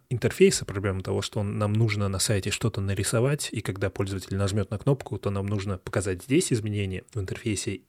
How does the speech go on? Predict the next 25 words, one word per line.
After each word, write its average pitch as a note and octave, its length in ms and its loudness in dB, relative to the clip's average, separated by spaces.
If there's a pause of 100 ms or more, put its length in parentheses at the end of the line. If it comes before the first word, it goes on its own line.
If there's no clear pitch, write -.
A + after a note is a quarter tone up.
и C#3+ 340 0 (100)
сделать G#2 380 2
его G#2 140 2
на F#2 100 2
сервере, C#3 460 4
а G2+ 60 -4
потом A2+ 420 0 (220)
синхронизировать B2+ 720 0
все A#2 120 0
это. G#2 220 -4 (120)
Все C3+ 600 6
фреймворки, A2+ 640 2
все A2+ 280 4
вот G#2 140 -4
эти G2+ 340 -2 (280)
вещи, A#2 360 0
которые G#2 300 0
мы G2+ 240 -2 (360)
сегодня G#2 520 0
пытаемся - 600 0
использовать, A#2 600 0
начиная G#2 500 -2
от F#2 80 -2
jQuery, A2+ 480 4
заканчивая G2 680 -2